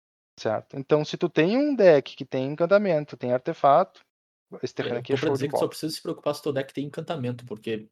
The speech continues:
Speaker 2: pensando em Commander na vida, né? Tu vai ter artefato.
Speaker 1: Ah,
Speaker 2: Sempre, tu sempre
Speaker 1: é,
Speaker 2: tem
Speaker 1: exato.
Speaker 2: mana rock,
Speaker 1: Sempre
Speaker 2: sabe?
Speaker 1: vai ter
Speaker 2: Pode ser que
Speaker 1: artefato.
Speaker 2: não tenha na mesa, mas no deck tem.
Speaker 1: Para todos os efeitos, existem cartas na edição que dão bola pra te ter encantamento e artefato ao mesmo tempo.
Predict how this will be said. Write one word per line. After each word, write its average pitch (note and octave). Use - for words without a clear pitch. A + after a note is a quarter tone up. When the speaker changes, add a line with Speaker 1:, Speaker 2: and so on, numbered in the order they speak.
Speaker 2:
pensando G3+
em -
Commander C#3
na A2
vida, A#2
né? E3
Tu C#3+
vai D#3
ter D#3
artefato. B2
Speaker 1:
Ah, C#3+
Speaker 2:
Sempre, C3
tu B2+
sempre B2+
Speaker 1:
é, A#2
Speaker 2:
tem A#2
Speaker 1:
exato. A#2+
Speaker 2:
mana C#3+
rock, B2
Speaker 1:
Sempre B2+
Speaker 2:
sabe? C3
Speaker 1:
vai A#2+
ter A#2+
Speaker 2:
Pode -
ser B2
que C#3+
Speaker 1:
artefato. D#3+
Speaker 2:
não G#3
tenha G#3+
na D#4+
mesa, E3
mas A#2+
no B2
deck C#3+
tem. D3+
Speaker 1:
Para F#3+
todos G3+
os G3
efeitos, E3+
existem D#3+
cartas D3+
na B2+
edição B2+
que -
dão C3+
bola C3
pra B2+
te -
ter B2+
encantamento B2
e B2+
artefato A#2+
ao B2
mesmo A2+
tempo. D3